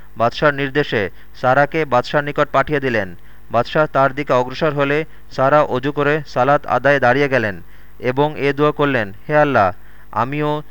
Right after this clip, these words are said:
তোমার উপর এবং তোমার রাসূলের উপর ঈমান এনেছি এবং আমার স্বামী ব্যতীত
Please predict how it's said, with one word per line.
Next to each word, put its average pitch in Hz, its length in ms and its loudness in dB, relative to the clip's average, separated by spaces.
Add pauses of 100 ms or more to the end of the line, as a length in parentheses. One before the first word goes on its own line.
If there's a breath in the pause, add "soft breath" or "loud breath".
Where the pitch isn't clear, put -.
(160)
তোমার 143 300 0
উপর 147 400 0
এবং 139 340 -4 (160)
তোমার 131 240 0
রাসূলের 151 360 2
উপর 147 260 0
ঈমান 139 280 0
এনেছি 123 480 -4 (380 soft breath)
এবং 147 400 0 (260 soft breath)
আমার 135 260 0
স্বামী 139 320 0
ব্যতীত 139 460 -2